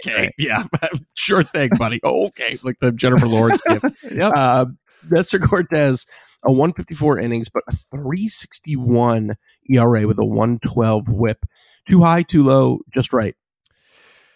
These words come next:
Speaker 2: Um, I think it's too low.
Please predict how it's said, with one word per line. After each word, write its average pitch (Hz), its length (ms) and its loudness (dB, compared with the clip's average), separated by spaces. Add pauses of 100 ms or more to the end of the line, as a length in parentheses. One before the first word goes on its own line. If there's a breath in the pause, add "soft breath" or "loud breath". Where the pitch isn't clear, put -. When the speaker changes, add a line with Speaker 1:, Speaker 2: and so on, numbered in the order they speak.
(380 loud breath)
Speaker 2:
Um, 160 240 2
I 165 120 2
think 175 260 0
it's - 640 2 (800)
too 123 1000 2 (680)
low. 120 460 2